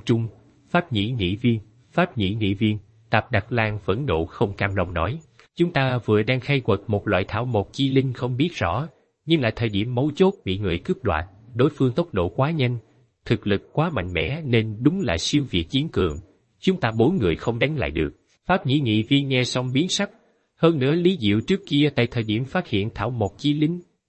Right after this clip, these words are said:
khi chúng ta tới cũng đã bị cướp, bị người lấy đi trước đó rồi. Tạp Đặc Lan lại hô, "Ha ha." Liễu Tuần sát sứ nghe được cười to. Pháp Nhĩ Nhị Viên nghe được sắc mặt cứng lại. La Phong cũng khiếp sợ không thôi, dựa vào thần bí nam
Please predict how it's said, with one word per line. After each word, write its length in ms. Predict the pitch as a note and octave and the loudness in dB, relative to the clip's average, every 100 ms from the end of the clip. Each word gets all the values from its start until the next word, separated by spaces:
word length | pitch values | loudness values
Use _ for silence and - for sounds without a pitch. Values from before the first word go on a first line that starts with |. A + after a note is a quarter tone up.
| _ | _
khi 140 | C#3 | 0
chúng 240 | B2 F3 E3 | 2 0 0
ta 120 | B2 | -4
tới 300 | - B2+ F3 | 0 0 0
cũng 160 | D#3+ C3+ | -2 -2
đã 80 | |
bị 180 | C3 - | -2 -2
cướp, 260 | - F3 G#3+ - - _ | 0 2 0 -2 -20 _
bị 140 | - A2 | 0 0
người 260 | A2 G2+ | 2 2
lấy 200 | G2 D3 | 2 0
đi 140 | E3+ C3+ | 2 2
trước 280 | B2+ F#3+ - | 2 -2 0
đó 220 | B2+ F#3+ | -2 -2
rồi. 220 | G#2 F2 F2+ | -2 -2 -2
Tạp 220 | F2+ E2 | -6 -6
Đặc 200 | - E2 | -8 -6
Lan 220 | A2 A2 F2+ | -4 -4 -2
lại 200 | D#2 D#2+ | -4 -2
hô, 340 | A2 G#2+ G2+ - _ | 0 0 -2 -12 _
"Ha 180 | - G#2+ | 0 0
ha." 340 | G2 G2 F2 - _ _ | 2 -2 -4 -8 _ _
Liễu 180 | G#2+ A2+ D#3 | 2 2 4
Tuần 160 | F#2+ | 0
sát 260 | F#2 - G3 | 0 -2 -2
sứ 340 | - G#2 G#2 D#3 _ | 0 0 -2 -6 _
nghe 160 | A#2 A2 | 0 0
được 240 | G2+ F2+ | 0 -4
cười 180 | - D#2+ - | -2 -2 0
to. 260 | F#2 G2+ - _ - _ | -2 -2 -8 _ -20 _
Pháp 200 | F3 F3 | -2 0
Nhĩ 140 | B2+ | 0
Nhị 200 | C3+ G#2+ | 2 0
Viên 320 | A2+ C#3 D3 C3+ | 2 2 2 0
nghe 100 | B2 | -2
được 160 | G2+ | -2
sắc 240 | - D3 - | -2 -2 -2
mặt 120 | F#2 - | -6 -2
cứng 220 | C3 D#3+ | -2 -2
lại. 300 | E2+ D#2 E2+ - _ _ | -2 -4 -6 -14 _ _
La 160 | - C#3 C#3 | -2 -2 0
Phong 220 | C3+ C3 - | -2 -2 -2
cũng 160 | G#2 | -4
khiếp 220 | A#2 F#3+ F#3 | 0 0 0
sợ 240 | - F2 | 0 -2
không 200 | - A2+ A2 | -2 -4 -2
thôi, 280 | G#2 G#2+ G#2 - _ - | 0 0 -2 -10 _ 0
dựa 180 | A2 B2+ | 2 2
vào 180 | A#2 A2 | 0 -2
thần 280 | A2 G#2+ | -2 -2
bí 140 | A#2 E3 | -2 -2
nam 160 | C3 | -2